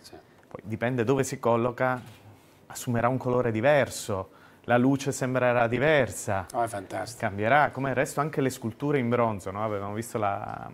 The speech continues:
Speaker 1: Numero
Speaker 2: la
Speaker 1: uno.
Speaker 2: non vedo,
Speaker 1: La due.
Speaker 2: riflette, riflette la luce circostante, quindi magari dipende dove viene collocata.
Speaker 1: Assolutamente. Cambia, cambia anche la luminosità,
Speaker 2: Cambia colore,
Speaker 1: cambia
Speaker 2: per
Speaker 1: colore.
Speaker 2: questo che quando io dico le sculture
Speaker 1: Va-, vanno collocate.
Speaker 2: vanno collocate in un determinato posto, poi prendono, eh,
Speaker 1: Poi,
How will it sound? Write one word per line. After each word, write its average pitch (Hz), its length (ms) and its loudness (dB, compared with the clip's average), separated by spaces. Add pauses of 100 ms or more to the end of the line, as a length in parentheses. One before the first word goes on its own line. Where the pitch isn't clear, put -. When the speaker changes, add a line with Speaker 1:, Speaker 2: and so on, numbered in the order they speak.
(140)
Speaker 1:
Numero 104 220 -8
Speaker 2:
la 120 100 6
Speaker 1:
uno. 123 60 0
Speaker 2:
non 139 220 2
vedo, 113 680 0 (160)
Speaker 1:
La - 80 -16
due. - 220 -10
Speaker 2:
riflette, 139 840 0
riflette 147 440 -4
la 117 100 -4
luce 127 240 -8
circostante, 117 680 -4
quindi 123 240 -4
magari 113 340 0
dipende 123 340 0
dove 123 200 0
viene 139 280 0
collocata. 156 440 4
Speaker 1:
Assolutamente. 123 500 4
Cambia, 147 460 4
cambia 139 300 2
anche 127 180 0
la 120 120 0
luminosità, 117 200 0
Speaker 2:
Cambia 185 260 4
colore, 135 520 6
Speaker 1:
cambia 113 60 0
Speaker 2:
per 113 140 -2
Speaker 1:
colore. 214 220 4
Speaker 2:
questo 123 240 0
che 123 140 -4
quando 123 200 0
io 139 100 4
dico 139 220 2
le 123 140 2
sculture 127 920 2
Speaker 1:
Va-, 135 140 6
vanno 147 240 4
collocate. 127 500 -2
Speaker 2:
vanno 123 280 0
collocate 117 420 0
in 104 60 -6
un 101 80 -10
determinato 120 560 -12
posto, 107 300 -10
poi 113 120 -14
prendono, 104 640 -10
eh, - 580 -16
Speaker 1:
Poi, 160 200 6